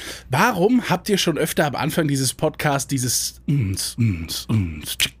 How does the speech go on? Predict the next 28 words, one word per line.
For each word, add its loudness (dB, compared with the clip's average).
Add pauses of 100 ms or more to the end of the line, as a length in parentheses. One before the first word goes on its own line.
(260)
Ms, 0
Ms, -4
Ms -2 (320)
gehört? 0
Warum 4
habt 0
ihr 0
das 0
schon -2
öfter -4
gehört? -8 (460)
Ja? 0 (280)
Und -2
warum 4
haben 2
wir 0
das -2
jetzt -2
gemacht? 0
Weil -4
uns -4
aufgefallen 0
ist, 0
dass -2
wir 0
es -2
vergessen 0
haben. -6